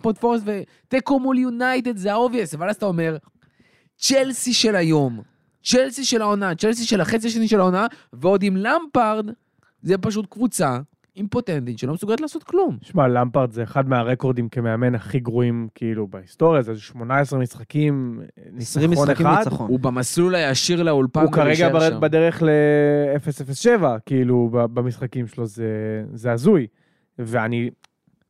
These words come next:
Speaker 2: תשמע, אני לא יודע כמה אני מאמין בנושא של ה-,
Speaker 1: למפרד, פרנק
Speaker 2: מי זה
Speaker 1: למפרד.
Speaker 2: המועדון? מה זה המועדון? צ'לסי סך הכל... בוא, אין להם אצטדיון מטורף.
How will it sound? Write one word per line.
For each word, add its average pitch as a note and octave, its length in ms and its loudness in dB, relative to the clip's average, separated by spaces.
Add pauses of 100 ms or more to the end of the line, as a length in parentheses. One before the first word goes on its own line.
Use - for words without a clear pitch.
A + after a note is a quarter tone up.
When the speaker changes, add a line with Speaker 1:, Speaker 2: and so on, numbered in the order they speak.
(420)
Speaker 2:
תשמע, D3+ 300 2
אני C3+ 80 0
לא F#3+ 40 4
יודע G#3+ 140 2
כמה F#3 260 2
אני D3+ 100 2
מאמין C3+ 300 2
בנושא C3+ 300 0
של - 160 0
ה-, - 20 -6
Speaker 1:
למפרד, F#2+ 320 -4
פרנק B2 320 -4
Speaker 2:
מי F3 200 6
זה D#3+ 120 4
Speaker 1:
למפרד. D3 160 4
Speaker 2:
המועדון? B2 500 2
מה D#3+ 260 2
זה D#3+ 160 2
המועדון? A#2+ 580 0
צ'לסי G#3 360 0
סך G3+ 220 -4
הכל... G3+ 440 2 (880)
בוא, C3 200 2 (200)
אין G#3 120 4
להם A#3 180 4
אצטדיון D3+ 500 2
מטורף. A2 380 -2